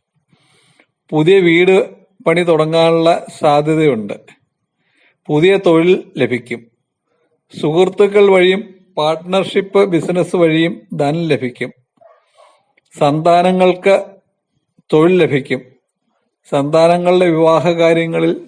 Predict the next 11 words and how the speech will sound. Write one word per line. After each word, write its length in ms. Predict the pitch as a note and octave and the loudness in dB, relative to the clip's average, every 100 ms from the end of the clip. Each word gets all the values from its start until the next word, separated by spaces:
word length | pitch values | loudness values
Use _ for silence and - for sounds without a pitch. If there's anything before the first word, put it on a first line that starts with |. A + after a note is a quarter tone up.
| - | -6
തീരുമാനമാവും. 1000 | D3 D3+ D#3 D#3 D3 C#3+ G2+ - _ - _ _ _ _ _ _ _ _ _ _ _ - | -2 0 0 0 2 0 -2 -8 _ -20 _ _ _ _ _ _ _ _ _ _ _ -14
സ-, 60 | |
ആ, 560 | - D#3 D3+ D#3+ - - | -8 -4 -2 -4 -6 -8
സന്താനങ്ങൾ 560 | D#3 D3+ D#3+ E3+ F3 | -6 0 2 2 2
വിദേശത്ത് 640 | E3+ D#3+ E3 F3+ F3+ F#3 F#3+ | 0 2 2 0 0 -2 0
പോകാൻ 300 | F3+ F3 F3 | 2 2 0
ഉദ്ദേശിക്കുന്ന 840 | E3 E3+ D#3 E3+ E3 D#3+ E3 E3 - D#3+ | 0 -2 -2 -4 -4 -4 -4 -4 -8 -10
സന്താനങ്ങൾക്കും, 840 | D3+ D#3 D#3 D#3+ D#3 D#3 D#3 G3+ | -6 -2 -2 -2 -4 -4 -4 -8
അതുപോലെ 340 | D#3 D#3 D#3+ D#3+ | -4 -2 0 -2
തന്നെ 300 | D#3+ D#3+ F3 _ _ _ _ _ | -4 -4 -6 _ _ _ _ _
വിദേശത്ത് 680 | D3 D3+ E3+ D#3 F3 - F#3 | -4 0 2 0 -4 -2 -2